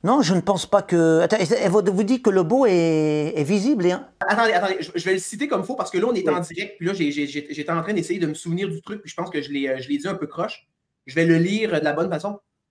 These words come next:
Speaker 2: Contrairement à l'essentiel, m'a-t-on dit tantôt, la beauté est visible pour les yeux. »
Speaker 1: Euh, oui, certainement. C'est pour ça que la laideur existe, d'ailleurs.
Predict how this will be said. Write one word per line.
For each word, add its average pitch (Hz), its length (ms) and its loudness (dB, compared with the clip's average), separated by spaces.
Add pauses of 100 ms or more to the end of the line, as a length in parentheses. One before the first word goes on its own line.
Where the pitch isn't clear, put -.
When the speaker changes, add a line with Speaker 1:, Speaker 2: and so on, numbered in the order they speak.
(100)
Speaker 2:
Contrairement 269 760 4
à 190 100 2
l'essentiel, 202 1000 -2
m'a-t-on 165 320 -2
dit 175 100 -8
tantôt, 196 480 -4 (220)
la 175 160 6
beauté 262 500 2 (100)
est 175 60 6
visible 190 600 0
pour 170 120 0
les 151 240 -2
yeux. » 151 160 -8 (4000)
Speaker 1:
Euh, 185 500 6
oui, 214 220 4
certainement. 202 480 2
C'est 147 160 -2
pour 214 160 0
ça 240 100 2
que - 80 -4
la 196 80 4
laideur 196 300 6
existe, 175 260 -2
d'ailleurs. 185 320 0